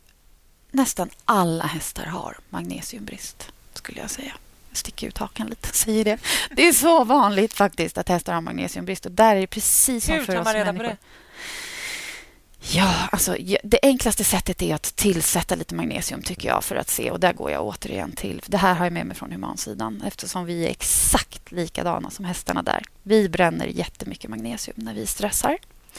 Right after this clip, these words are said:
Speaker 1: Och allting för hästen som är mot deras natur är också stress på ett eller annat sätt. Så det går åt rätt mycket magnesium.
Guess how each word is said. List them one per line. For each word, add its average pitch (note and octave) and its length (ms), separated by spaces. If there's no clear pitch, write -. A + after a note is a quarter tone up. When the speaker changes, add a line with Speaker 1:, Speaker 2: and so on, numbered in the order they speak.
Speaker 1:
Och - 280
allting B3 420
för G3+ 100
hästen G3+ 460
som F#3 200
är F3+ 220
mot G#3 340
deras E3+ 280
natur F3+ 400
är F3 120
också - 280
stress - 440
på - 140
ett - 200
eller A3+ 160
annat - 260
sätt. - 300
Så - 160
det A3 80
går B3 180
åt D4 340
rätt F#3 200
mycket - 260
magnesium. - 600